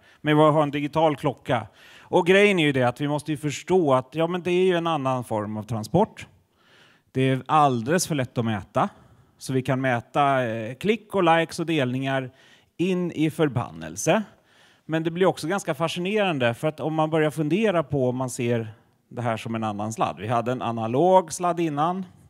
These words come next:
nu har vi en digital sladd. Och det är fortfarande innehållet vi är ute efter. Så egentligen, det här digitala valet handlar snarare om en fråga kring förtroende för avsändaren. För det är så otroligt binärt kring förtroendet för avsändaren just nu.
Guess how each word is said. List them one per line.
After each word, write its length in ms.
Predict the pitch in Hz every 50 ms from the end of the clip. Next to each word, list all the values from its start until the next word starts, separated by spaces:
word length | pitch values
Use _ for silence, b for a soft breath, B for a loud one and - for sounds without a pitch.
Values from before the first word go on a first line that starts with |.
| _ _
nu 140 | - 113 123
har 100 | 139 160
vi 80 | 180 208
en 80 | 202
digital 500 | 175 190 190 185 170 - 113 98 98 -
sladd. 400 | - - - 101 90 92 87 - - b b b b b b b b b
Och 300 | b b b b 139 131
det 60 | 139
är 100 | 147 147
fortfarande 580 | 143 - 180 170 - - - - 113 113 131 143
innehållet 460 | 131 113 107 101 95 98 104 104 -
vi 40 | 143
är 40 |
ute 220 | 160 147 131 - 233
efter. 360 | 208 - - - - - - b b b b
Så 120 | b - 147
egentligen, 560 | 160 143 175 226 262 277 254 - 170 151 139
det 60 | 139
här 120 | 143 185 208
digitala 420 | 202 196 180 160 170 151 139 143
valet 300 | 135 123 120 120 120 -
handlar 240 | - 127 117 117 120
snarare 560 | - - 160 170 147 139 156 202 220 202 165
om 400 | - 113 120 123 123 123 120 117 117 - -
en 140 | - 131 123
fråga 400 | - - 156 139 113 107 98 117
kring 260 | 117 - 120 107 104
förtroende 540 | - - 127 - 277 262 233 226 220 208 190
för 180 | - - - -
avsändaren. 800 | - 127 107 - 98 - 170 196 202 190 147 117 - - 107 117 - - _ b b b b b
För 120 | b - 143
det 80 | 147
är 40 | 175
så 140 | 160 190 208
otroligt 500 | 220 208 - 190 254 294 262 208 170 127
binärt 800 | 120 127 143 127 131 170 233 247 139 113 110 - - - - -
kring 360 | - 147 139 127 117 117 113
förtroendet 540 | - 135 127 - 127 117 110 113 113 120 117
för 60 | - 160
avsändaren 540 | 190 185 143 - - 247 269 247 202 131
just 240 | 104 90 82 - -
nu. 240 | - - 73 - -